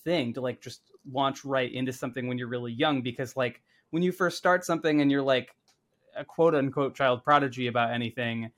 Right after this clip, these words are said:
like, it kinda messes with you because you get a ton of, like, really positive feedback 'cause people wanna encourage you. And then as, like, the years go by, you're like, "Oh, wait, like,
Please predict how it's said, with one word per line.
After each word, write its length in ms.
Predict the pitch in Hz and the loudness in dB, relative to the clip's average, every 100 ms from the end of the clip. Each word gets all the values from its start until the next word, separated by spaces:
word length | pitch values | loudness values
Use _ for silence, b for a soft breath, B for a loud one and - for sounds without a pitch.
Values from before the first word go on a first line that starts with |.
| _ _ | _ _
like, 180 | 139 131 | -2 -2
it 100 | 151 | 0
kinda 200 | 196 202 | 2 4
messes 460 | 139 139 143 147 123 | 4 2 0 -2 -4
with 160 | 123 123 | -6 -6
you 160 | 113 | -6
because 320 | 123 120 123 | -4 -4 -4
you 60 | 131 | -4
get 200 | 123 151 147 | 0 0 -2
a 40 | |
ton 300 | - - 147 | -8 -2 2
of, 160 | 143 127 | 2 2
like, 140 | 131 127 | -2 -2
really 340 | 135 147 139 | -2 0 0
positive 580 | - 131 127 123 123 117 | 0 2 2 0 -4 -6
feedback 560 | - 123 123 147 165 - | -8 -4 0 0 0 -6
'cause 120 | - - | -14 -14
people 260 | 143 143 | -8 -4
wanna 180 | 135 131 | -2 -2
encourage 440 | 120 120 131 143 160 | -4 -2 -2 -2 -2
you. 300 | 185 202 202 _ _ - | -2 -2 -6 _ _ -2
And 140 | 156 | 0
then 100 | 170 | 2
as, 140 | 175 165 | 2 0
like, 180 | 175 | -2
the 80 | 147 | -2
years 300 | 143 180 185 | 0 0 2
go 160 | 151 127 | 0 0
by, 160 | 120 | 0
you're 160 | 117 120 | 0 -2
like, 260 | 120 113 - _ _ _ _ - | -4 -4 -8 _ _ _ _ -6
"Oh, 100 | 175 | -4
wait, 480 | 139 165 135 107 - | -2 -2 -2 -6 -8
like, 360 | 139 127 - | -4 -4 -6